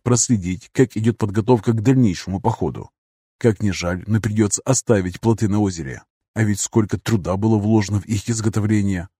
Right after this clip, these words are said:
Но толстые брёвна не потащишь по травянистой равнине. Лэпу с лесовиками ободрали настилы и мастерили из тонких стволов волокуши, на которые женщины грузили необходимые вещи. Андрей пнул ногой брошенные мешки с углём. Тяжёлые,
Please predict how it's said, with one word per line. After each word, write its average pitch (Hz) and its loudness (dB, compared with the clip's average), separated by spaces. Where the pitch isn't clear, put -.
Но 117 4
толстые 101 0
брёвна 107 2
не 117 4
потащишь 98 -2
по - -4
травянистой 113 2
равнине. 98 -4
Лэпу 104 2
с - -4
лесовиками 107 0
ободрали 110 4
настилы 80 -4
и 120 2
мастерили 101 2
из - -4
тонких 110 2
стволов 110 2
волокуши, 107 -2
на 110 0
которые 110 2
женщины 92 -2
грузили 107 4
необходимые 110 4
вещи. - -8
Андрей 107 2
пнул 123 4
ногой 107 6
брошенные 110 2
мешки 110 2
с - -4
углём. 92 -2
Тяжёлые, 98 0